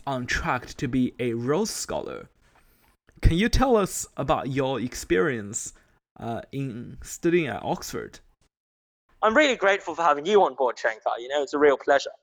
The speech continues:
Speaker 2: So I came, the first time I ever set foot in the U K, and you might not believe this, but the first time I ever set foot in the U K was in twenty fourteen, when I was, if I remember correctly, sixteen years old. So, so I came here to, to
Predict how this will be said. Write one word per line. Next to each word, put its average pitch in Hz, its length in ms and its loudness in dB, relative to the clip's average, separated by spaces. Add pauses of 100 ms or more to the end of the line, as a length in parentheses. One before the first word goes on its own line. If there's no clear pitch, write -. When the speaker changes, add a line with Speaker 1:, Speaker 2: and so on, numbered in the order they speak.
(380)
Speaker 2:
So - 280 4
I 240 500 6
came, 185 460 4
the 175 60 0
first 240 340 4
time 202 220 6
I 190 60 6
ever 180 160 4
set - 320 -2
foot 180 300 0
in 160 80 -10
the 135 80 -8
U 120 220 -10 (100)
K, 156 320 -4
and 139 140 -6
you 147 80 -4
might 185 140 4
not 185 180 4
believe 180 400 0 (100)
this, - 420 -20
but 156 100 0
the 165 60 -4
first 240 400 2
time 202 180 4
I 156 60 -2
ever 170 120 0
set - 160 -2 (120)
foot 180 180 -4
in 151 60 -12
the 139 60 -10
U 123 180 -10
K 120 120 -4
was 113 220 -12 (540)
in 151 100 -4
twenty 196 240 4
fourteen, 151 460 4 (840)
when 147 100 2
I 147 160 6
was, 131 560 -4 (520)
if 220 80 -6
I 160 60 6
remember 214 300 4
correctly, 185 520 2 (180)
sixteen - 640 -4
years 127 220 -8
old. 113 240 -8
So, 190 240 4
so 214 100 6
I 208 60 4
came 247 240 4
here 208 280 0 (140)
to, 160 160 -6
to 160 240 6